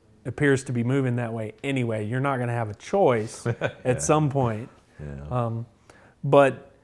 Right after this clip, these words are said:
Speaker 1: you know, I, I think the technology is maturing enough that we're starting to get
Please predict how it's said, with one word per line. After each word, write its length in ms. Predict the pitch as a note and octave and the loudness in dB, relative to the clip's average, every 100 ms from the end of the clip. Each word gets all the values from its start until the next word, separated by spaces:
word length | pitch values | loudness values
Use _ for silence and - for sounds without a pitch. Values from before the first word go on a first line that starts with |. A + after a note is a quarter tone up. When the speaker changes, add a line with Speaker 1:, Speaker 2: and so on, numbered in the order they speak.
| _ - | _ -8
Speaker 1:
you 80 | C#3+ | -2
know, 160 | C3+ | 2
I, 340 | C3 C3+ C#3 D3+ - | 2 2 2 2 0
I 60 | |
think 180 | C#3+ E3 | 2 2
the 100 | D#3+ | 2
technology 580 | D#3+ D#3 D3 C#3+ C#3 B2 | 0 0 2 2 2 0
is 120 | A2+ | 0
maturing 600 | B2 - - C#3+ C#3 B2 | -2 -2 2 4 4 2
enough 400 | A#2+ A#2 A#2 - | -2 -2 -6 -8
that 340 | B2 A#2 A2+ - | -6 -4 -4 -8
we're 320 | E3 C3+ C3 | -8 -2 -2
starting 520 | B2+ - C3 B2 A#2+ | -2 0 0 0 -4
to 100 | A#2+ | -4
get 380 | A#2+ B2 A#2+ - | -4 -4 -4 -8